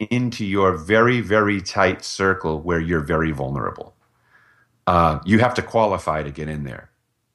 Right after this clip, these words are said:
And the odds of somebody qualifying are slim, as a rule. Um, in other words, there's a side to you that is a little suspicious. Uh,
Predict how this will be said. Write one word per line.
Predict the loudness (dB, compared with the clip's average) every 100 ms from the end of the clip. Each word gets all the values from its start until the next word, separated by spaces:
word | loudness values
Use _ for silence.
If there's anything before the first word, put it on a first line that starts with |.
| _ _ _ _ -8
And | -4
the | -2
odds | 2 4 4 2
of | -4
somebody | -2 -4 -2 -4
qualifying | 0 2 2 2 0 0 0 -4 -6 -4
are | -4
slim, | -6 -8 -6 -6 -8 -14 _ _ _ _ _ _ _ _ _ _ -6
as | -4
a | -2
rule. | -2 -2 -4 -10 _ _ _ _ _ _ _ 0
Um, | 2 2 -2 -6 -10 -4
in | 2
other | 4 4
words, | 2 0 -2 -8 -18 _ _ 0
there's | 2 4
a | 0
side | 4 4 6 4 0
to | -6
you | -6 -4 -4 -4 -6 -12 _
that | -2 2 2 0
is | -2 -2 -6 -4 0
a |
little | 2 4 4 4
suspicious. | 0 -2 -2 0 0 0 -2 -4 -10 -12 _ _ _ _ _ _ _ 0
Uh, | 2 4 2 -2